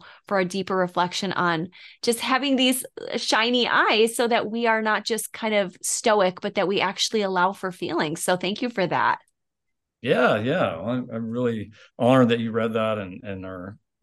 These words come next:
Speaker 2: you know, letting me say something about it. But yeah, you can find it on Amazon. You type Shiny Eyes book and it should
Speaker 1: Yeah.
Speaker 2: show up.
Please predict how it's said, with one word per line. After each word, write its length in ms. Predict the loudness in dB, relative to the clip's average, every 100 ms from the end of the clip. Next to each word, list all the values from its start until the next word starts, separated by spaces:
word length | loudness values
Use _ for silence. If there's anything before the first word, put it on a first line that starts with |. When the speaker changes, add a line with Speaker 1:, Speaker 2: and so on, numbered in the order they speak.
| _ _ -16
Speaker 2:
you 140 | -12
know, 100 | -8
letting 200 | -8 -6
me 80 | -8
say 200 | -4 -2
something 180 | 0 2
about 220 | 4 4
it. 80 | 2
But 100 | 0
yeah, 280 | 0 0 -6 _
you 100 | -4
can 100 | -2
find 280 | 0 2 6
it 100 | 6
on 280 | 6 4 2
Amazon. 580 | -2 -2 0 2 4 2
You 440 | -2 -12 _ -12
type 320 | -4 -4 -4
Shiny 400 | -6 -2 0 0
Eyes 300 | -2 -2 -4
book 460 | -6 -4 -4 -4 -8 -20 _ -20 _
and 100 | 0
it 60 | 2
should 140 | 0
Speaker 1:
Yeah. 60 | 0
Speaker 2:
show 180 | 4 4
up. 160 | 2